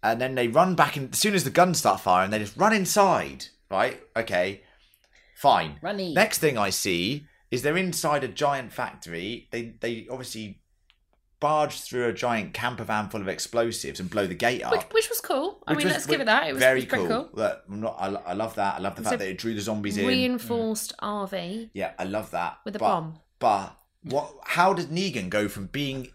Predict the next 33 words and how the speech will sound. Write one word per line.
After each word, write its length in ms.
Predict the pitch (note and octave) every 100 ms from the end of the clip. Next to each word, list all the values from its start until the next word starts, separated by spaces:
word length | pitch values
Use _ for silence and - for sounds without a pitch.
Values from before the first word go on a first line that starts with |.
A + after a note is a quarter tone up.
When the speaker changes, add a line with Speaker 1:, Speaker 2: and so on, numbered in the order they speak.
| -
Speaker 1:
inside 840 | D3+ F3 E3 - D#3+ A2 - E2
safe 600 | - D3+ F2+ D#2+ - - - - -
to 140 | C#3
suddenly 340 | C3 D#3 D3 C#3
outside 500 | E3+ E3+ A2+ G2 G2
behind 360 | A#2 C3+ B2+
a 40 | A#2
little 200 | B2 A#2+
piece 260 | C3 A2+
of 80 | A2
iron? 400 | B2+ A#2+ B1+ B1+
They 60 | -
didn't 280 | G#3 F#3+ -
blow 260 | D3 D3+
up 140 | D3+ -
the 60 |
whole 180 | A2 C#3
factory. 680 | - D#3+ D#3+ - - D#2+ A#2+
They 100 | C3
just 180 | D3+ -
blew 120 | D#3+
up 120 | E3
the 40 | B2+
gate. 360 | G3 F#3+ - -
Speaker 3:
And 160 | B3 C4
these 200 | D4+ D4+
Speaker 2:
Mm. 40 |
Speaker 3:
are 40 | D#4
the 100 | D4
things 240 | B3 A3
that 100 | F#3+
really, 580 | G3 F#3 F3+ E3+ E3+ _ -
I, 400 | - - G#3+ G#3